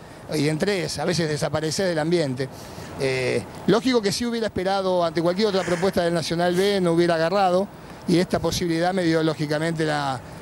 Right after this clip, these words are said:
la necesidad de, de empezar a dirigir, y bueno, acá estoy, ¿no?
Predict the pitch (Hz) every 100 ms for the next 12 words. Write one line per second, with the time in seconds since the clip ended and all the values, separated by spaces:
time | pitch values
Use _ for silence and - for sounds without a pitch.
0 | - 165 165 160 - 156 165 160 185 180
1 | 170 156 143 139 127 113 - - - -
2 | 170 165 165 196 175 165 165 160 190 196
3 | 170 139 131 - - 170 180 190 135 139